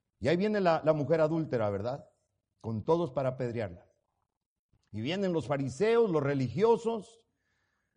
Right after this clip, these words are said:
hermanitos ya de cuarenta, cincuenta, sesenta, setenta, ochenta años en la iglesia, con la Biblia en una mano, conocían la Biblia de memoria y con las piedras en la otra.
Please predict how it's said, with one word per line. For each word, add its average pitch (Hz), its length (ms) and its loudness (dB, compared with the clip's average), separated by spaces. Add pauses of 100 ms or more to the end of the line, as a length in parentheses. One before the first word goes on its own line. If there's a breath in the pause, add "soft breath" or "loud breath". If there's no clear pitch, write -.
(140)
hermanitos 131 560 -2
ya 180 140 0
de 185 100 -2
cuarenta, 165 500 -2
cincuenta, 147 500 -2
sesenta, 160 520 -4
setenta, 143 460 -6
ochenta 180 320 -6
años 185 240 -4
en 147 80 -6
la 135 60 -2
iglesia, 208 440 -4 (800)
con 110 160 -6
la 120 100 2
Biblia 214 240 0
en 202 80 0
una 208 200 -2
mano, 233 440 -2
conocían 147 640 -2
la 190 100 0
Biblia 233 320 -2
de 185 80 -2
memoria 240 560 -2 (180 soft breath)
y 127 100 -10
con 131 180 -4
las 123 140 -2
piedras 123 380 -4
en 92 120 -10
la 76 80 -16
otra. - 200 -20